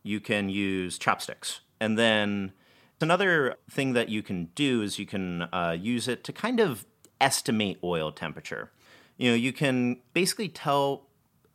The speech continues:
more or less what the, uh, oil temperature is looking like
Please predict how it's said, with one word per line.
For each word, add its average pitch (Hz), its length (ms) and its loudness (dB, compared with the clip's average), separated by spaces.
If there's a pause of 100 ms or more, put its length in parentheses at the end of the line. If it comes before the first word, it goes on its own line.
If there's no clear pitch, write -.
(240)
more 180 380 4
or 170 60 6
less 156 360 4
what 135 200 -4
the, 117 280 4
uh, 87 460 4 (300)
oil 127 260 4
temperature 123 460 -2
is 90 120 -2
looking 139 320 -4
like 165 320 -4